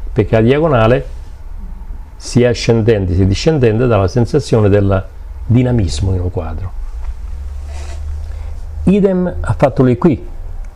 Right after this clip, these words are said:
ha messo questo treno che è l'irruzione della nuova tecnologia. Questi erano treni che camminavano a quaranta all'ora, eh? All'epoca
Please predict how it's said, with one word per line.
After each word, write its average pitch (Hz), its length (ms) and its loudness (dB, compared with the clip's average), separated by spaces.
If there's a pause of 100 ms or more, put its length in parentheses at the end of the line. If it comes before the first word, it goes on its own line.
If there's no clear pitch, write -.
ha 139 100 2
messo 127 380 2
questo 117 280 2
treno 135 360 2
che 113 180 4
è 87 80 -2 (1600)
l'irruzione 156 840 4
della 151 460 2 (1080)
nuova 170 300 4
tecnologia. 143 680 2 (1500)
Questi 165 260 2
erano 123 160 4
treni 147 220 4
che 110 120 4
camminavano 110 460 4
a 101 60 2
quaranta 117 340 4
all'ora, 143 380 4
eh? 147 60 0
All'epoca 104 720 4